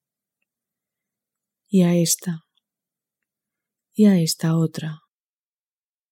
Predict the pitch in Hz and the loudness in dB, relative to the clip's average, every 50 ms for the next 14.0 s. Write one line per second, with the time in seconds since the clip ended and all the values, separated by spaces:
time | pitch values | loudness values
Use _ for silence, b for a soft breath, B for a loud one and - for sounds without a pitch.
0 | _ _ _ _ _ _ _ _ _ _ _ _ _ _ _ _ _ _ _ _ | _ _ _ _ _ _ _ _ _ _ _ _ _ _ _ _ _ _ _ _
1 | _ _ _ _ _ _ _ _ _ _ _ _ _ 208 196 190 185 175 175 165 | _ _ _ _ _ _ _ _ _ _ _ _ _ 0 2 2 2 2 2 0
2 | 165 165 - 170 175 180 180 170 165 160 160 - - 220 220 208 - - 180 170 | -2 -2 -2 -2 0 0 0 0 0 -2 -2 0 0 0 0 0 -2 -2 -2 0
3 | 160 160 160 - 165 160 160 160 - _ _ _ _ _ _ _ _ _ _ _ | 0 -2 -2 -2 -4 -4 -4 -6 -8 _ _ _ _ _ _ _ _ _ _ _
4 | _ _ _ _ _ _ _ _ _ _ _ _ - - - - - 196 180 165 | _ _ _ _ _ _ _ _ _ _ _ _ -6 -4 -2 0 2 2 0 0
5 | 160 165 185 196 214 220 202 180 165 165 165 165 - 165 160 160 160 165 - _ | 0 -2 0 0 2 2 2 2 0 -2 -4 -6 -6 -4 -4 -4 -6 -8 -10 _
6 | _ _ _ _ _ _ _ _ _ _ _ _ _ - 202 220 226 226 220 - | _ _ _ _ _ _ _ _ _ _ _ _ _ -2 2 2 2 2 0 -2
7 | 190 175 170 165 160 - - 175 170 190 208 214 202 175 165 165 160 - - 175 | -2 -2 -2 -2 -2 -4 -4 -2 0 2 2 4 4 2 2 0 -2 -2 -4 -4
8 | 165 160 - - 165 156 160 160 160 165 165 170 165 165 160 156 _ _ _ _ | -6 -4 -4 -4 -4 -2 -2 0 0 0 0 0 -2 -2 -4 -6 _ _ _ _
9 | _ _ _ _ _ _ _ _ _ _ _ _ _ _ _ _ _ _ _ _ | _ _ _ _ _ _ _ _ _ _ _ _ _ _ _ _ _ _ _ _
10 | _ _ _ _ _ _ _ _ _ _ - 185 170 165 - - 170 165 - - | _ _ _ _ _ _ _ _ _ _ -2 0 0 0 0 -2 -2 -4 -4 -4
11 | 170 175 175 165 165 - - - 165 165 160 160 - _ _ _ _ _ _ _ | 0 0 0 0 -2 -4 -8 -8 -8 -8 -8 -10 -14 _ _ _ _ _ _ _
12 | _ _ _ _ _ _ _ _ _ _ _ _ _ _ _ _ _ - 180 170 | _ _ _ _ _ _ _ _ _ _ _ _ _ _ _ _ _ -2 0 0
13 | - - 170 160 160 160 156 - 165 160 160 165 165 156 156 - - - - | 0 0 0 -2 -2 -2 -2 -2 -2 -2 -2 0 -2 -2 -4 -6 -12 -20 -20